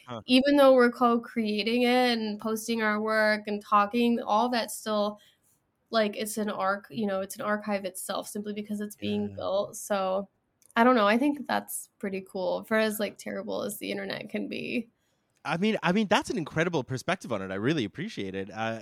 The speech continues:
Speaker 1: I, I think about those kind of lost writers all the time and how it's sort of, um, in so many ways, uh,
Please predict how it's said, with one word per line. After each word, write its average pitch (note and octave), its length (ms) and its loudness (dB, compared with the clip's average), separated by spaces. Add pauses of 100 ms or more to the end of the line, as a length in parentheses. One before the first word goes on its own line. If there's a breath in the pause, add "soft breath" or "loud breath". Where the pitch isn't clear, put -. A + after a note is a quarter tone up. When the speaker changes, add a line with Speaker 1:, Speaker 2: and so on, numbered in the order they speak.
(120)
Speaker 1:
I, D#3+ 180 -2
I G3 140 6
think B3+ 200 -4
about A3+ 220 0
those D#3+ 380 -4
kind D#3 220 -2
of A2+ 140 -4
lost A#2 440 -4
writers A#2 280 0
all G#2+ 120 -6
the G#2 80 -10
time D#3 280 0
and G#2+ 120 -4
how A2+ 380 -2
it's A2 180 -8
sort C#3 180 -4
of, A2+ 240 -4
um, G2 380 -4 (560 soft breath)
in D3 180 -4
so E3+ 180 -6
many F3+ 140 -4
ways, C3 680 -6 (140)
uh, G2 760 -10